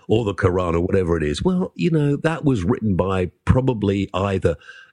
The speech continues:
gay men who were trying to hide their homosexuality two thousand years ago because people were pretty stupid back then, um, or, or just, just people who were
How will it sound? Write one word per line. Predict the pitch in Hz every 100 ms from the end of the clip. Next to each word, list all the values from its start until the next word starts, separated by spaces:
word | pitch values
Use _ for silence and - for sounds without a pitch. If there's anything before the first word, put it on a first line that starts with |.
| 104
gay | - 123 127
men | 110 107 101 92
who | 95
were | 90
trying | 87 107 90 85
to |
hide | 85 - 107 101 78
their | 87
homosexuality | 90 87 - 90 - 87 85 - 73
two | 98
thousand | 82 85 82 76 71
years | 78 82 82 76
ago | 76 82 80
because | 69 - 78
people | - 82 76
were | 73
pretty | - 78 76
stupid | - - 127 95 67
back | 67 71
then, | 78 90 101 - - - -
um, | 98 104 120 127
or, | 131 131 131 131 -
or | 131
just, | 131 143 123 - -
just | 104 127 - -
people | 139 127 127 127
who | 139 131
were | 135 131 131 131 131 98